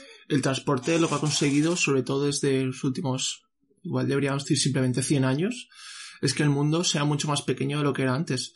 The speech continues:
Eh, esto me hace gracia cuando, cuando yo era pequeño y leía la,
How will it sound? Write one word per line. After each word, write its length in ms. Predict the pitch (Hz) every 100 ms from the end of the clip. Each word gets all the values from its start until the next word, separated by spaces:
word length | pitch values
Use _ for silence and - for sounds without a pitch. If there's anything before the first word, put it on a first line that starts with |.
| - - - - _ - -
Eh, 440 | 143 143 139 139
esto 180 | 139 190
me 80 | 175
hace 140 | 190
gracia 280 | 170 165 180
cuando, 360 | 165 143 135 131
cuando 320 | 131 127 123
yo 120 | 123
era 120 | 139
pequeño 360 | 160 151 147 151
y 40 |
leía 280 | 131 131 147
la, 440 | 135 123 120 120